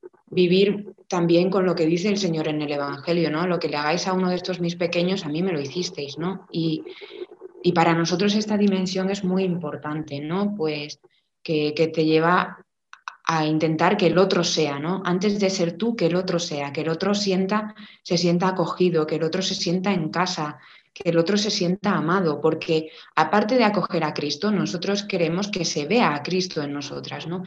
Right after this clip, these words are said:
Que no sean las hermanas agustinas del monasterio de la conversión, sino que sea Cristo mismo,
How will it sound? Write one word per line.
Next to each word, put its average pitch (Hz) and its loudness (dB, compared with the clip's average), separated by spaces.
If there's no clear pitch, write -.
Que 170 0
no 180 2
sean 220 0
las 185 4
hermanas 170 0
agustinas 156 -4
del 147 -4
monasterio 147 -4
de 147 -4
la 143 -6
conversión, 143 -8
sino 151 -8
que 151 -6
sea 175 -4
Cristo 202 2
mismo, 170 0